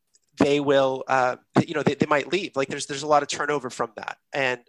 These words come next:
um, I like hiring people who have predominantly,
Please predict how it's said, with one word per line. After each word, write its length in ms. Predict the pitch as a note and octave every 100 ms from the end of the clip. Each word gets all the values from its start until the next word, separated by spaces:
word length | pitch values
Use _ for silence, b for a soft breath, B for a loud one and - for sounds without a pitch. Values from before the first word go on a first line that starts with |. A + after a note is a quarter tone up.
| -
um, 220 | B2+ A#2+ _ _
I 220 | D#3+ G3+
like 440 | G#3+ D#3+ D#3 - - -
hiring 440 | - D#3+ D#3 D#3+ C#3+
people 580 | - D3+ C#3 A#2+ C#3 _ _ _ _ _ _ -
who 440 | D3+ C#3+ C#3 D3 _ _ _ _ _ _ _ _ - - -
have 440 | - C#3 C3 B2 -
predominantly, 920 | - D3 C#3 D3+ D#3+ D#3+ D3 C#3 C#3